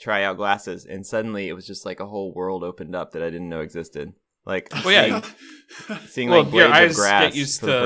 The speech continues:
Speaker 1: first time.
Speaker 2: Well, your eyes get used to, like, compensating, right? Is what ends up happening.
Speaker 1: Yeah.
Speaker 2: And then for, as you get older, your eyes stop compensating, and then you're like, "Oh, I need glasses."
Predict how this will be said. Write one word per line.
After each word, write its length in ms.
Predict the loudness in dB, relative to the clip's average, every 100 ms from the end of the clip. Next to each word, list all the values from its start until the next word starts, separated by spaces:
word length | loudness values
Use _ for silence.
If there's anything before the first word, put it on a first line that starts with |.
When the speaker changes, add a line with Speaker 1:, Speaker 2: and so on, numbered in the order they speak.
| -2
Speaker 1:
first 80 |
time. 320 | -2 -4 -6 -10 _ _ _ _ _ _
Speaker 2:
Well, 100 | -2
your 120 | 0
eyes 160 | 2 0
get 140 | -4
used 200 | -6 -4
to, 80 | -4
like, 140 | -4 -4
compensating, 560 | -8 -8 -10 -10 -8
right? 240 | -6 -6 -6
Is 160 | -6
what 100 | -4
ends 160 | -4 -4
up 100 | -2
happening. 340 | -2 -2 -2
Speaker 1:
Yeah. 220 | 4 6
Speaker 2:
And 80 | 6
then 200 | 4 -4
for, 360 | -4 -2 -2 0
as 200 | 0 0
you 60 | 0
get 120 | -2
older, 300 | -2 -4 -4
your 160 | -6 -4
eyes 260 | -4 -4
stop 420 | -8 -6 -6 -6
compensating, 640 | -6 -8 -8 -12 -10 -10 -12
and 80 | -10
then 40 |
you're 80 | -10
like, 140 | -10 -6
"Oh, 160 | -6
I 140 | -4 -6
need 220 | -8 -8
glasses." 680 | -4 -4 -4 -8 -12 -14